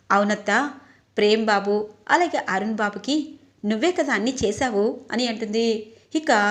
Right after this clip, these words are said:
చంద్రిక, "అవును చామంతి" అని చెప్పి అంటూ ఉంటుంది. "అత్త, నిన్ను ఎప్పుడో ఒకసారి ఏదో ఒకటి అడగాలనుకుంటాను, కానీ నువ్వు బాధపడతావేమో అని అడగను.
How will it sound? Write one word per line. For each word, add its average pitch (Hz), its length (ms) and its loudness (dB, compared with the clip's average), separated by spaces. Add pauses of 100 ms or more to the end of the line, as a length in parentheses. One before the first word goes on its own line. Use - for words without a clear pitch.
(480)
చంద్రిక, 226 420 0 (600)
"అవును 214 260 0
చామంతి" 208 420 -4 (340)
అని 220 180 0
చెప్పి 214 300 -4
అంటూ 185 200 -4 (120)
ఉంటుంది. 220 360 -4 (480)
"అత్త, 208 240 0 (640)
నిన్ను 320 240 6 (140)
ఎప్పుడో 269 240 -2 (120)
ఒకసారి 233 400 -2 (520)
ఏదో 247 160 4 (120)
ఒకటి 277 280 -6
అడగాలనుకుంటాను, 220 800 -4 (440)
కానీ 220 240 2 (420)
నువ్వు 269 240 4
బాధపడతావేమో 233 840 -2
అని 269 120 -4
అడగను. 226 320 -4